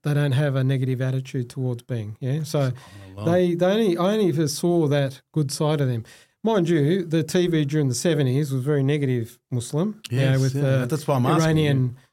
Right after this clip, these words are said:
Speaker 1: control of the, the, the oil embargoes and all that
Speaker 2: Yeah,
Speaker 1: sort of
Speaker 2: and
Speaker 1: stuff.
Speaker 2: the
Speaker 1: And you saw the
Speaker 2: Olympics.
Speaker 1: Ayatollah is the, he was always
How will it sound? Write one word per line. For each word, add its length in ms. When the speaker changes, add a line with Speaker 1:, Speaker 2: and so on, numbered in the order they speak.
Speaker 1:
control 520
of 140
the, 400
the, 240
the 160
oil 160
embargoes 600
and 120
all 80
that 20
Speaker 2:
Yeah, 80
Speaker 1:
sort 80
of 0
Speaker 2:
and 80
Speaker 1:
stuff. 180
Speaker 2:
the 40
Speaker 1:
And 100
you 60
saw 100
the 60
Speaker 2:
Olympics. 460
Speaker 1:
Ayatollah 340
is 140
the, 160
he 40
was 120
always 420